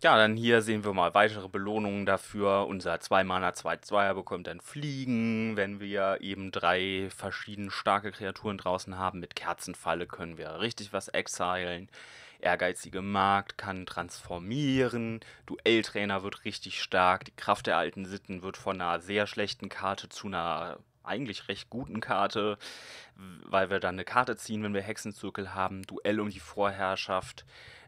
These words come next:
ähm, wird auch deutlich geupgradet durch den Plus-eins-Counter bei Hexenzirkel.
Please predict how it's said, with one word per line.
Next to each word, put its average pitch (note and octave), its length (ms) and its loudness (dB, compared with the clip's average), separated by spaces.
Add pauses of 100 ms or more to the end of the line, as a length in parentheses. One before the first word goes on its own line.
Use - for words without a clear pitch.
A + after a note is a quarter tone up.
ähm, F2+ 680 0
wird - 160 -8
auch F#2+ 220 0 (120)
deutlich A#2 440 8
geupgradet - 640 0
durch G2+ 120 -10
den G2 120 -6
Plus-eins-Counter G2 880 -4
bei F2+ 140 0
Hexenzirkel. F#2+ 1200 -6